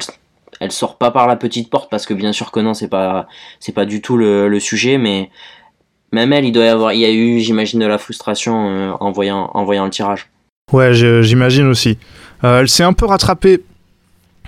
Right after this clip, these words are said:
Speaker 2: avec le double dame, où du coup elle était engagée, euh, aux côtés de Lénaïque Morin.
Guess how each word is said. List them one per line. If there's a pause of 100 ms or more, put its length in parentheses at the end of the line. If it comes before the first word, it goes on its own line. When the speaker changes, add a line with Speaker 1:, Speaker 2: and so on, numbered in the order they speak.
Speaker 2:
avec
le
double
dame, (300)
où
du
coup
elle
était
engagée,
euh,
aux
côtés
de
Lénaïque
Morin.